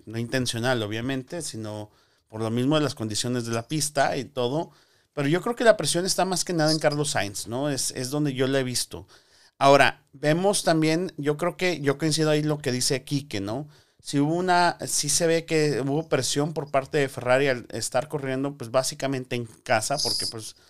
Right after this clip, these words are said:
sí es el Gran Premio en Italia, pero no es el Gran Premio de Italia, que ese será más adelante en la temporada, por ahí de verano en Monza. Pero, este, pues sí, la, la presión,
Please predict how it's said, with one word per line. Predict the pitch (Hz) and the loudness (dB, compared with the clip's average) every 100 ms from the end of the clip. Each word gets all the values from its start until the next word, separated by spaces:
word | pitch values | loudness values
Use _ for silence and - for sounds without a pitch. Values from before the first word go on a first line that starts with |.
| _ - | _ -10
sí | - 127 | -2 0
es | 127 | 2
el | 143 120 | 0 2
Gran | 127 135 | 0 0
Premio | 131 131 135 | -2 0 0
en | 127 | -2
Italia, | 123 - 139 131 143 165 - _ _ _ _ - | -2 4 4 6 0 -2 -10 _ _ _ _ -12
pero | 110 | -6
no | 113 | -4
es | 120 120 | -2 -2
el | 113 | -2
Gran | 117 120 | 0 0
Premio | 120 120 | -2 -4
de | 113 | -4
Italia, | 101 113 123 | -2 -2 -2
que | 123 101 | -4 -6
ese | - 113 | -4 -4
será | 113 101 113 | -4 -4 -4
más | 117 117 | -4 -4
adelante | 107 107 107 | -4 -4 -6
en | 113 | -8
la | 104 | -8
temporada, | 104 107 110 123 127 123 | -10 -6 0 2 2 0
por | 101 | -6
ahí | 107 | -6
de | 110 | -4
verano | 110 104 107 110 120 - _ _ - | -4 -4 -4 -4 -6 -10 _ _ -12
en | 113 | -4
Monza. | 127 143 143 147 143 - - - - - | 2 2 4 2 2 -2 -20 -20 -12 2
Pero, | 196 196 190 190 190 185 _ _ _ _ - | 6 8 8 6 4 -2 _ _ _ _ 0
este, | 175 170 165 - - 175 165 165 165 - _ _ - | 4 6 6 2 2 4 6 6 4 -2 _ _ -4
pues | 156 | 0
sí, | 196 147 - - | 2 0 -4 0
la, | 143 139 | 2 4
la | 147 143 | 4 2
presión, | 147 - 156 160 208 | 0 2 4 4 2